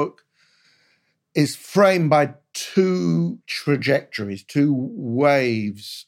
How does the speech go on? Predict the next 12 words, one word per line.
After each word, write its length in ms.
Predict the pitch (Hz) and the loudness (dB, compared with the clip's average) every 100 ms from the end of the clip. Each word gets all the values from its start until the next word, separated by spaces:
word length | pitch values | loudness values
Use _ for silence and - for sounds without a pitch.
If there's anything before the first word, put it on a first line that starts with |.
| - | -6
of, 420 | 113 107 104 - _ _ _ - | -2 -2 -4 -12 _ _ _ -4
on 140 | 127 | -2
the 80 | 120 | 0
one 280 | 135 147 139 | 2 2 0
hand, 720 | 120 135 131 120 117 117 113 _ _ _ _ - | -4 -2 0 0 0 -2 -6 _ _ _ _ -8
cultural 360 | - 147 - 117 | -2 -2 -2 -4
cosmopolitanism 1160 | 131 - 120 123 110 101 104 101 135 156 180 _ - | -4 -4 -8 -6 -6 -8 -10 -8 -6 -8 -10 _ -8
with 140 | 120 | -4
the 120 | 120 | 0
opening 320 | 123 123 127 123 | 0 -2 -4 -4
of 120 | 113 | -2
borders, 600 | 123 117 107 117 135 - | 0 0 -2 -6 -10 -16